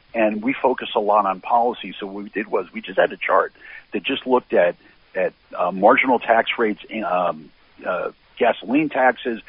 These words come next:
real estate taxes, and so forth and so on. And then the last column, what we had was looking at, uh, state liabilities as a percent of state G D P. And so you can see that, you know, we, uh, we tend to think of,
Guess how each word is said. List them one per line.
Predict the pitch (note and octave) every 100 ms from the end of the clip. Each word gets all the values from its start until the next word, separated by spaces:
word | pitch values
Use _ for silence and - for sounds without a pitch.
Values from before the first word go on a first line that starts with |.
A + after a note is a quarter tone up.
| - -
real | B2 D#3
estate | D3 C3 B2
taxes, | A#2+ A#2 - F#2
and | A2 G2
so | G#2+
forth | A2 G2+
and | G2
so | - -
on. | F2+ - - -
And | F#3+
then | G3+
the | D#3+
last | F3 G3+ -
column, | - A2 F2 F2 E2
what | F2+ -
we | G2
had | A2 G#2
was | F#2 F2+ F#2+
looking | A#2+ - A2 G#2
at, | G2 F#2+ F#2 _ - - - -
uh, | G2+ G2 -
state | C#3+ E3+ -
liabilities | B2 A#2 F#2+ G2+ G2+ F#2+ D#2+ D2+ F#2+
as | F2+
a |
percent | F2+ - G#2+
of | G2
state | - F#2+ D#2
G | F#2+
D | F2 E2+
P. | - B2+ G2 -
And | F2+
so | A#2
you | A#2
can | A#2 - -
see | G#3+ D3 - - - _
that, | A2+ G#2+ G#2 E2+
you | A2+
know, | F#2+ E2+
we, | A2 -
uh, | - - C#2 C#2 A#1
we | C3+
tend | - G3+ G3
to | D#3
think | D3 B2
of, | A2